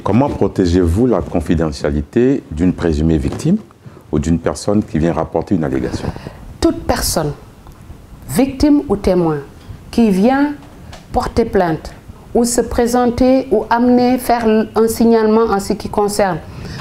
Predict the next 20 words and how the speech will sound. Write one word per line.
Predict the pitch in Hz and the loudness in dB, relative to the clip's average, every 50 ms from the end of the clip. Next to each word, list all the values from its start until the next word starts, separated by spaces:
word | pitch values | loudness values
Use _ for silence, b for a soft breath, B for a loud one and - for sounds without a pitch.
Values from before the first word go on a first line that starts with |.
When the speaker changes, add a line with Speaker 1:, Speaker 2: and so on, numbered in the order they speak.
| B B | B B
Speaker 2:
en | - 226 233 | -2 -2 0
particulier | 233 233 233 233 - - 196 - 226 208 202 202 202 196 - | 0 0 -2 0 -4 -6 -2 0 2 4 4 4 4 4 4
aussi | - 202 202 - 220 | 2 0 0 2 2
bien | 190 208 214 202 | 4 4 4 4
les | 196 190 180 170 196 | 4 4 2 2 0
actes | 190 - - 185 | -2 0 -2 0
d'abus | 165 170 185 175 165 180 180 175 | 0 2 0 0 2 2 4 4
ou | 165 | 4
exploitation | 165 160 160 - - 160 156 - 156 147 - - 147 135 135 | 4 2 0 -4 -6 -6 -4 -2 -4 -4 -2 -2 -4 -4 -4
sexuelle, | - - - - - - 247 269 294 285 - - - - - - - - - - - - B B B B B B | -4 -6 -6 -4 0 2 2 2 2 -2 -6 -14 -20 -20 -20 -20 -20 -20 -20 -18 -18 -18 B B B B B B
cette | - - 202 202 - | -4 -4 -4 -4 -2
personne, | - 214 214 - - - 202 208 220 233 240 - - B B B B B B B B | -4 -4 -2 -2 -2 -2 0 2 2 0 -2 -4 -14 B B B B B B B B
sa | - - - 208 190 | -16 -6 -4 -4 -4
situation | 185 - - 208 202 202 - 220 214 196 202 - 208 202 | -4 -4 -4 -6 -4 0 0 0 0 0 -2 0 0 0
va | 196 160 170 165 - | 2 0 -2 -2 -2
être | 165 165 - - - - - | -6 -8 -8 -10 -18 -8 -2
évaluée. | 175 175 151 147 165 147 139 139 135 131 127 131 - - - - - - - | -2 0 0 2 0 0 0 0 0 -2 -4 -6 -12 -20 -20 -20 -20 -8 -2
Lorsqu'elle | 170 170 185 190 185 - - 247 233 226 | 2 2 2 2 -2 -2 0 2 4 4
est | 226 220 185 | 2 2 0
évaluée, | 185 165 160 160 151 143 143 143 139 | 0 0 0 0 0 0 0 0 -2